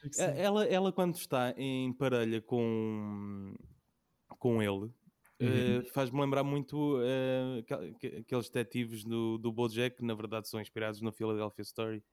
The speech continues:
Speaker 3: Exato.
Speaker 2: <laughs> São muito parecidos, estão vestidos de igual quando ela vai comprar um vestido branco.
Speaker 3: É, é muito giro. Eu, pois, eu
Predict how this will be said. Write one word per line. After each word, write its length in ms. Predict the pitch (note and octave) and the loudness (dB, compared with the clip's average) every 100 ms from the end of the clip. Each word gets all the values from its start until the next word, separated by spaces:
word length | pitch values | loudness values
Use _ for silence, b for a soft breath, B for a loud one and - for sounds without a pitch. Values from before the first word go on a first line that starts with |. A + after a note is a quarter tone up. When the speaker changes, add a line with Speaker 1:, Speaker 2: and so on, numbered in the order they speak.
| _ - | _ -4
Speaker 3:
Exato. 440 | A2 A#2+ B2+ B2 - - | 0 2 2 -2 -10 -10
Speaker 2:
<laughs> 240 | A#2 - G2+ | -8 -8 -8
São 220 | - B2 | -2 0
muito 180 | B2 A#2 | 0 -4
parecidos, 400 | A2+ - A#2+ - | -8 -6 -6 -8
estão 880 | A2 G2+ G2+ G2 A2 A#2+ - G#2+ G2 | -10 -8 -8 -10 -16 -20 -10 -10 -8
vestidos 320 | - A2 G#2+ | -10 -6 -2
de 60 | |
igual 240 | G#2+ A#2 A#2+ | 0 2 0
quando 140 | A2 | -2
ela 140 | G#2+ A2 | -2 -2
vai 120 | G#2+ | -4
comprar 260 | G#2+ G#2+ | -4 -4
um 40 | G#2 | -6
vestido 260 | - G#2 | -8 -10
branco. 260 | G2+ G#2+ G#2+ - - _ _ | -6 -6 -8 -16 -20 _ _
Speaker 3:
É, 340 | - G#2+ G2+ C#3+ | -2 0 2 0
é 80 | F#2+ | 2
muito 300 | F#2+ F#2+ F2+ | 0 0 -4
giro. 160 | F2 E2+ _ _ _ _ _ - - | -10 -12 _ _ _ _ _ -14 -2
Eu, 160 | A2+ | -2
pois, 340 | B2 C3 A#2 A2 | 2 2 2 2
eu 140 | A#2+ | 0